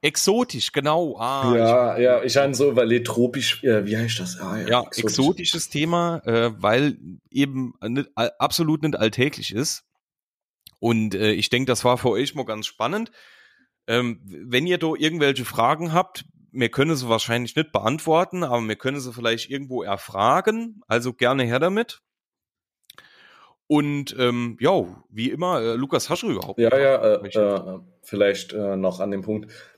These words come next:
Speaker 2: wenn irgendjemand Underwriter zu genau diesen Themen ist oder schon mal so Verkaufsgespräch gemacht hat mit Cristiano, einfach mal Anfrage für Podcast.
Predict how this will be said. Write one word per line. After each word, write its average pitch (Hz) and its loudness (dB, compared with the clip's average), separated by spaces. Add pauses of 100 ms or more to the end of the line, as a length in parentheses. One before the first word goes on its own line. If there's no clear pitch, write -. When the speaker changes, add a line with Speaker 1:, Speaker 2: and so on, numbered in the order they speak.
(120)
Speaker 2:
wenn 107 2
irgendjemand 98 -2
Underwriter 95 2
zu 92 -8
genau 98 0
diesen 107 -4
Themen 107 0
ist 113 -4 (600)
oder 117 2
schon 110 0
mal 95 2
so 92 -2
Verkaufsgespräch 95 -2
gemacht 90 -6
hat 87 -8 (520)
mit 101 -6
Cristiano, 92 0 (1080)
einfach 101 0
mal 110 4
Anfrage 110 2
für 92 2
Podcast. - 0